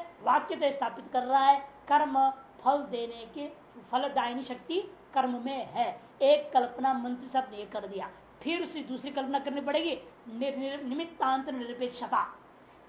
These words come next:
दो कल्पना एक वाक्य से करोगे तो उसका नाम वाक्य भेद दोष होता है, जो कि मीमांसक स्वयं बहुत ही भयंकर दोष माना है इसको। ये नहीं, अर्थ संग्रह में आया था विरुद्ध वितर्क द्वय दोष, वाक्य भेद दोष, गौरव दोष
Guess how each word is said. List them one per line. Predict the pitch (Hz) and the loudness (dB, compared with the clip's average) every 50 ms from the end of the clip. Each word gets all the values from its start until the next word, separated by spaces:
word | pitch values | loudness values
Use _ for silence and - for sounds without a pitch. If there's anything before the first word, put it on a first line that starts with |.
| - | -2
दो | - 285 349 | 0 0 0
कल्पना | 349 - 320 302 302 311 311 294 | 2 2 0 0 0 4 2 2
एक | 269 226 226 262 320 320 320 | 2 4 6 6 6 6 8
वाक्य | 311 294 254 - 269 | 6 6 6 4 -4
से | - 262 | -6 -4
करोगे | 254 - 247 220 208 196 196 214 233 254 262 262 | -2 0 0 0 0 -4 -4 2 6 6 6 6
तो | 254 - - - - | 6 2 -10 -16 -16
उसका | 233 - 262 | -6 -6 -4
नाम | 240 - 247 226 - | -4 -4 -6 -4 -2
वाक्य | - 220 - - - 269 | -2 -2 -2 -2 -10 -12
भेद | 247 233 196 220 214 | -10 -8 -8 -8 -10
दोष | 208 190 208 208 196 190 | -10 -10 -8 -8 -8 -8
होता | 202 196 - 220 | -10 -6 -4 -2
है, | 226 233 226 | -2 -2 -4
जो | 226 220 | -6 -8
कि | 202 190 233 233 254 262 254 - - - - 240 | -8 -10 -8 -8 -8 -8 -8 -12 -18 -20 -14 -8
मीमांसक | 220 254 269 294 294 285 254 285 285 | -6 2 6 6 6 6 4 0 -6
स्वयं | - 285 285 311 349 370 359 - - - - - | -2 0 2 2 2 0 -2 -4 -10 -18 -20 0
बहुत | 220 233 254 262 262 | 4 4 4 4 2
ही | 262 226 | -2 -10
भयंकर | 185 185 185 185 226 233 240 240 240 240 233 220 | -10 -12 -14 -14 -10 -8 -8 -8 -8 -6 -8 -8
दोष | 208 196 196 196 190 196 | -8 -6 -8 -8 -8 -8
माना | 190 175 175 180 190 185 | -10 -10 -10 -8 -10 -10
है | 180 - 175 - | -12 -14 -20 -20
इसको। | - - - - - - - - - - - - - - - - - - - - | -20 -20 -20 -20 -20 -20 -20 -20 -20 -20 -20 -20 -20 -20 -20 -20 -20 -20 -12 -6
ये | 247 269 | -6 -4
नहीं, | 359 392 330 - - - - - - - | -4 -4 -6 -8 -10 -16 -20 -10 0 0
अर्थ | 240 240 | 0 0
संग्रह | - 262 254 262 269 | 0 -4 -4 -2 -2
में | 277 269 269 | 0 2 6
आया | 277 302 | 6 6
था | 302 - 302 - - - - - - - - - - - | 8 8 6 6 6 0 -10 -18 -20 -20 -20 -20 -8 -6
विरुद्ध | 240 277 254 269 | -6 -4 -4 -6
वितर्क | 269 - 254 254 262 - | -4 -6 -4 -4 -4 -4
द्वय | 190 190 247 254 247 | -2 -2 -2 -2 0
दोष, | 240 247 247 240 233 240 - - - - - - | 0 0 0 0 -2 -4 -8 -10 -16 -20 -6 0
वाक्य | 196 220 247 - - | 0 0 0 0 -6
भेद | 247 233 233 240 233 220 | -6 -6 -6 -6 -6 -6
दोष, | 233 233 240 233 - - - - - - - - 196 | -4 -4 -4 -4 -6 -10 -14 -16 -20 -20 -20 -14 -8
गौरव | 214 226 240 247 254 262 254 | -4 -2 0 2 2 2 0
दोष | 240 240 233 240 233 233 | 0 -2 -2 -2 -4 -4